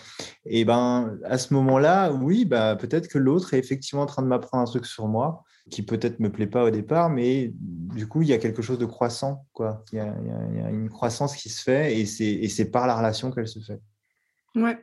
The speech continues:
Speaker 2: Ouais, c'est, je dis toujours, une fois que la phase de l'amour amoureux, enfin, le côté passionnel est passé, pour moi, vraiment,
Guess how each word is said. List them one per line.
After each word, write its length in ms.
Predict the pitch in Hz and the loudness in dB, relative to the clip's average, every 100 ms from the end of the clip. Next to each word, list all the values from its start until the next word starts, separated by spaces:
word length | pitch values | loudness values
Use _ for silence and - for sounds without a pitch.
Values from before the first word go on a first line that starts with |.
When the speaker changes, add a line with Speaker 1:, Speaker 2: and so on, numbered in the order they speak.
| _ - - - - | _ -18 -18 -4 0
Speaker 2:
Ouais, 80 | 247 | 2
c'est, 240 | 262 240 | 2 0
je 100 | 214 | 2
dis 180 | 214 247 | 2 2
toujours, 440 | 269 254 302 302 | 2 4 4 6
une 160 | - 254 | 6 6
fois 160 | 294 294 | 6 4
que 140 | 262 | 4
la 80 | 233 | 0
phase 380 | - 262 254 208 | 4 4 4 6
de 100 | 220 | 8
l'amour 600 | 208 208 220 247 254 220 | 8 8 8 8 6 4
amoureux, 520 | 214 214 214 233 240 | 4 4 4 4 4
enfin, 220 | 233 196 | 2 -2
le 80 | 196 | 2
côté 280 | 220 220 220 | 2 2 2
passionnel 540 | 226 240 247 240 233 | 2 4 8 8 8
est 80 | 208 | 4
passé, 580 | 214 214 - 277 330 - | 4 2 2 4 4 2
pour 140 | 247 233 | 2 6
moi, 180 | 285 | 6
vraiment, 580 | 294 233 226 240 302 381 | 4 2 6 6 6 0